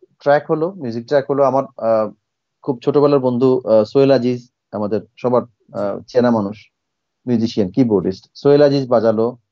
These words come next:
Speaker 1: আহ, লিটন ডি কস্টা রিদম করলেন।
Speaker 2: জি।
Speaker 1: আহ, ওই সময় যারা যারা মোটামুটি, আহ, লাইমলাইটে ছিল, সবাই আমার, আহ, অ্যালবামে কাজ করেছে।
Speaker 2: জি।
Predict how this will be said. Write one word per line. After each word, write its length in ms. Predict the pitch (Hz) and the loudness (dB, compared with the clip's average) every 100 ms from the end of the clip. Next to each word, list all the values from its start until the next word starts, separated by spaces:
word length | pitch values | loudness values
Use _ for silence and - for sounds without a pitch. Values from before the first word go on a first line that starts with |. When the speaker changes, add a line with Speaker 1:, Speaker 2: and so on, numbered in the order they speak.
| _ _ _ _ | _ _ _ _
Speaker 1:
আহ, 560 | 107 107 104 101 98 - _ _ _ _ _ _ _ 117 | -6 -2 2 2 0 -4 _ _ _ _ _ _ _ -4
লিটন 260 | 120 139 | -2 0
ডি 80 | 143 | 0
কস্টা 520 | 139 123 - 120 113 - 107 | 0 0 2 2 2 -2 -6
রিদম 280 | 113 120 117 | -4 -4 -4
করলেন। 420 | 120 107 107 104 | -2 -2 -2 -6
Speaker 2:
জি। 420 | - 123 104 82 _ _ | -10 -20 _ _ _ _
Speaker 1:
আহ, 380 | - 107 107 104 - | -12 -8 -6 -6 -6
ওই 120 | 156 | -2
সময় 260 | 208 226 202 | 2 2 2
যারা 280 | 135 156 180 | 2 4 4
যারা 300 | 185 202 208 - - 143 - - | 4 2 2 -4 -20 -20 -20 -12
মোটামুটি, 720 | 139 147 170 170 170 185 180 | -8 -4 -2 -2 -2 -2 -2
আহ, 360 | - 127 120 110 _ _ _ - | 0 2 2 0 _ _ _ -6
লাইমলাইটে 480 | 113 139 147 165 170 | -2 -2 -2 -2 -4
ছিল, 300 | - 143 131 | -6 -4 -6
সবাই 460 | - - 139 151 170 | -8 -4 0 2 0
আমার, 200 | 165 - | -2 -4
আহ, 260 | 123 117 | -2 -2
অ্যালবামে 320 | 127 127 123 | -2 -4 -4
কাজ 220 | 127 117 - | -2 -4 -2
করেছে। 300 | 110 - 170 - _ | -4 -4 -10 -14 _
Speaker 2:
জি। 220 | 117 90 | _ _